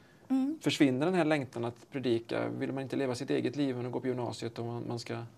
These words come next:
Speaker 2: tänka på utbildning och karriär? Och
Speaker 1: Ja, det
Speaker 2: vad
Speaker 1: är nog
Speaker 2: händer då?
Speaker 1: många som vill det.
Speaker 2: Mm.
Speaker 1: För mig så blev längtan bara starkare och starkare.
Speaker 2: Mm.
Speaker 1: Jag bara visste att jag ska predika Guds ord och
Speaker 2: Mm.
Speaker 1: hjälpa människor att utvecklas med
Speaker 2: Mm.
Speaker 1: Gud.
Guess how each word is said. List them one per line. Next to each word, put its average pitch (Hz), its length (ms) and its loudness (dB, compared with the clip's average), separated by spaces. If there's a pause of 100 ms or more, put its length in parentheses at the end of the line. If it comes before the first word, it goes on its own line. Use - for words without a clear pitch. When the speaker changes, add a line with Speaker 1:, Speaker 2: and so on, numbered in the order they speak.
(400)
Speaker 2:
tänka 120 240 -2
på 123 100 4
utbildning 120 540 2
och 117 140 -6
karriär? 117 480 4
Och 113 80 -4 (600)
Speaker 1:
Ja, 247 360 0
det - 0 - (440)
Speaker 2:
vad 254 120 -2
Speaker 1:
är 262 40 2
nog 277 40 2
Speaker 2:
händer 311 140 4
då? 349 60 8
Speaker 1:
många 285 180 2
som 269 180 0
vill 320 240 0
det. 247 160 -2 (180)
Speaker 2:
Mm. 131 300 -8 (180)
Speaker 1:
För - 140 -4
mig 339 240 6
så 330 140 -2
blev 262 300 0
längtan 233 540 0
bara 220 200 0
starkare 214 520 -4
och 208 60 -6
starkare. 226 640 -4 (280)
Speaker 2:
Mm. 156 300 -8 (300)
Speaker 1:
Jag 269 160 0
bara 285 140 6
visste 254 440 -2
att 220 160 -2
jag 254 160 2
ska 254 240 0
predika 233 500 -2
Guds 214 300 -6
ord 254 340 0
och 214 280 2
Speaker 2:
Mm. 214 100 -2 (800)
Speaker 1:
hjälpa 233 380 0
människor 226 560 0
att 214 160 -4
utvecklas 226 840 -2
med 226 140 0
Speaker 2:
Mm. 214 80 -4
Speaker 1:
Gud. 262 340 0